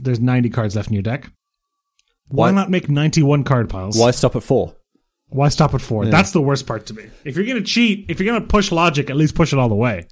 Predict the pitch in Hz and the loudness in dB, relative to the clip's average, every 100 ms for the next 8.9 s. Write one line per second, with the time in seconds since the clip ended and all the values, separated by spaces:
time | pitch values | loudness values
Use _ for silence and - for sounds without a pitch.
0 | - 120 117 117 147 226 - 123 107 101 | -4 0 0 0 2 2 -2 -4 -2 -4
1 | - 101 98 - 143 175 85 90 - - | -4 -4 -4 -2 -4 -4 -4 -6 -8 -20
2 | _ _ - 123 135 156 135 180 - 117 | _ _ -6 -4 -2 -2 0 -2 -2 -2
3 | 98 - 131 - - 202 262 240 123 117 | -4 -2 -4 -2 -4 -4 -4 -4 -2 2
4 | 120 120 131 160 139 151 156 156 151 117 | 2 2 2 0 0 2 2 2 0 -2
5 | 123 120 131 117 - 123 120 123 90 - | -2 0 0 0 0 0 2 0 -2 -8
6 | - 123 - - 135 156 151 143 - 208 | -6 -6 -4 -4 0 2 2 2 -4 0
7 | 165 190 226 - - 202 220 208 180 160 | 2 4 2 -6 -2 0 2 0 2 2
8 | 151 127 147 151 127 117 110 151 | 2 2 2 2 0 0 -2 -2